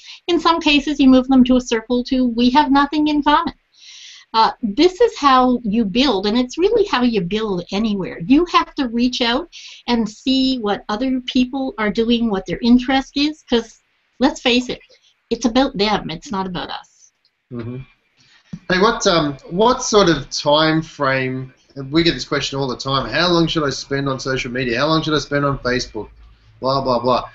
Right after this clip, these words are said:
Speaker 2: What sort of time frame would you suggest to be effective, um,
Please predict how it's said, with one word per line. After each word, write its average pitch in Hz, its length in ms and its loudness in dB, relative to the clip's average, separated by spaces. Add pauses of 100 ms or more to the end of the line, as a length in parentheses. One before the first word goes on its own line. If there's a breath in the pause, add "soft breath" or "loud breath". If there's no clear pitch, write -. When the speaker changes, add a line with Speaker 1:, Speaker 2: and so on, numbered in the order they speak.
(120 loud breath)
Speaker 2:
What 190 200 2
sort 226 160 4
of 170 160 0
time 165 420 2
frame 147 260 0
would 135 120 -4
you 139 100 0
suggest 131 1080 -4
to 156 80 -2
be 147 100 0
effective, 147 720 -2 (680)
um, 135 440 -4